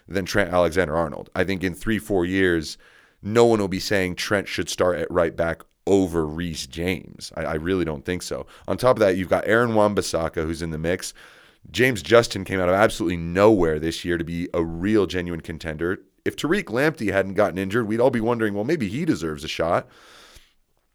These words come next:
Ben Godfrey. I mean, there's a lot of players in that back line. And so if you're a Trent Alexander-Arnold fan and you're disappointed that he didn't get brought in the squad, okay, I get it. But do look around, and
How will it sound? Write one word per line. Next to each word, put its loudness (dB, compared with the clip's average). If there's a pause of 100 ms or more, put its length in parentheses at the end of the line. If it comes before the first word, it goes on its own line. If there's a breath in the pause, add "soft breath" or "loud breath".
(160)
Ben 4
Godfrey. 4
I 6
mean, 0
there's 2
a 8
lot 6
of 4
players 2
in -6
that -8
back 0
line. 2
And -8
so 2
if -2
you're 4
a 4
Trent -4
Alexander-Arnold 0
fan -4 (280 soft breath)
and -10
you're 0
disappointed 0
that -2
he -6
didn't -8
get -4 (400)
brought -2
in -10
the -8
squad, -4 (580)
okay, 0 (260)
I 0
get -2
it. -14 (720 soft breath)
But 2
do 2
look 2
around, 2
and -6